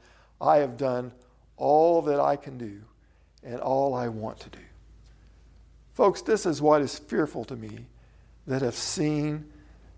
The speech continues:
the greatness of God. When we come to a point of discouragement, that we feel like we have done all, and we expect to see more, and all that he had seen of God,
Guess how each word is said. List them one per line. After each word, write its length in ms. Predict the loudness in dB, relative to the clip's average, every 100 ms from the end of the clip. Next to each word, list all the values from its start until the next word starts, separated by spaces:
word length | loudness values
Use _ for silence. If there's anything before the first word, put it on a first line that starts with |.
| -20 -20
the 200 | -8 -6
greatness 580 | 2 6 6 4 -4 -4
of 160 | -4
God. 400 | -2 -2 -2 -10 -14 -20 -20 -20 -20 -20 -20 -10
When 160 | -4
we 160 | 0 0
come 220 | 0 -2
to 160 | 0 -2
a 60 |
point 500 | -2 0 2 4 2
of 100 | -4
discouragement, 840 | -8 -10 -2 2 2 2 -4 -10 -8
that 60 |
we 160 | -6 -6
feel 260 | -2 0
like 180 | 2 2
we 160 | 0 -6
have 100 | -2
done 220 | 0 0
all, 400 | -2 -8 -12 -18 -20 -20 -20 -20 -20 -12
and 140 | -6 0
we 100 | 2
expect 480 | 2 0 0 0 -2
to 60 |
see 260 | -10 -8 -6
more, 300 | -2 0 0
and 240 | 0 -4 -2
all 400 | 4 6 8 6
that 160 | 4 0
he 200 | -2 -4
had 120 | -4
seen 600 | -6 -6 -4 -4 -8 -12 -16 _ _ _ _
of 300 | 0 0 2
God, 560 | 4 4 2 -2 -8